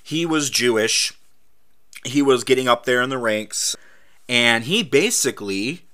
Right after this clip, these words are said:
considered the Christians the absolute worst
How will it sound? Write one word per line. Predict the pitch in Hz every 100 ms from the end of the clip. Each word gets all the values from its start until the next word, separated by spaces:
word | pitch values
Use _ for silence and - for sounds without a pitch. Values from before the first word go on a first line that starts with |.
| -
considered | 123 117 117 113 123
the |
Christians | 135 - 110 - 110 101 101 - - -
the | 113 113 113 - - - - -
absolute | - 135 131 151 135 127 123 123 - -
worst | 107 123 131 127 -